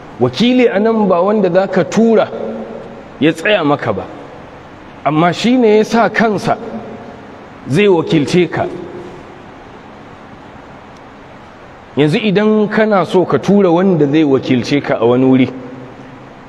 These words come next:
ina ce kana zaɓar amintacce wanda ba zai baka kunya ba, wanda ba zai ci amana ba, wanda ba zai yaudare ka ba, wanda zai bi abin da kake so. Kowa ya san wannan.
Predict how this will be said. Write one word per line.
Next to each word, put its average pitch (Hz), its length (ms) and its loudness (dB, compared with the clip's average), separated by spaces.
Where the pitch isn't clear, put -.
ina 214 240 2
ce 196 240 2
kana 196 360 2
zaɓar 160 500 2
amintacce 175 800 2
wanda 151 220 2
ba 170 100 0
zai 180 120 2
baka 160 260 0
kunya 147 380 2
ba, 120 140 0
wanda 160 200 2
ba 180 100 2
zai 190 140 2
ci 175 140 -2
amana 156 460 2
ba, 101 160 -2
wanda 170 220 2
ba 185 120 2
zai 208 200 4
yaudare 156 440 2
ka - 140 -2
ba, - 120 -4
wanda 156 220 2
zai 220 240 4
bi 226 120 -2
abin 214 340 2
da 190 80 2
kake 180 300 0
so. 131 220 0
Kowa 180 320 2
ya 180 80 0
san 175 160 0
wannan. 170 320 2